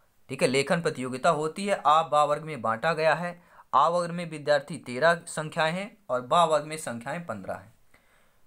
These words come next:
ठीक है। आ वर्ग में आपकी संख्याएं दी गई हैं, जो प्रतियोगिता आयोजित, आयोजित होती है लेखन में, उसके अंक दिए गए हैं, इतने इतने प्राप्त करते हैं आ वर्ग और बा वर्ग में दोनों में।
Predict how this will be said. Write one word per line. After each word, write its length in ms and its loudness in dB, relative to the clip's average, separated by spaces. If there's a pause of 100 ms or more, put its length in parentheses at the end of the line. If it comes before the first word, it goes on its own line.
ठीक 140 -4
है। 80 6
आ 220 2
वर्ग 220 0
में 160 -6
आपकी 280 -2
संख्याएं 420 -4
दी 160 -6
गई 160 -2
हैं, 200 -12 (1400)
जो 420 2 (480)
प्रतियोगिता 520 2
आयोजित, 360 2 (160)
आयोजित 440 0
होती 220 -8
है 80 -4
लेखन 320 -4
में, 100 -6
उसके 340 -6
अंक 360 -2
दिए 260 -6
गए 100 -8
हैं, 140 -12
इतने 300 -6
इतने 220 -8
प्राप्त 340 0
करते 280 -8
हैं 140 -18 (140)
आ 220 6
वर्ग 260 0
और 200 -4
बा 200 2
वर्ग 220 -4
में 180 -12
दोनों 240 -10
में। 180 -20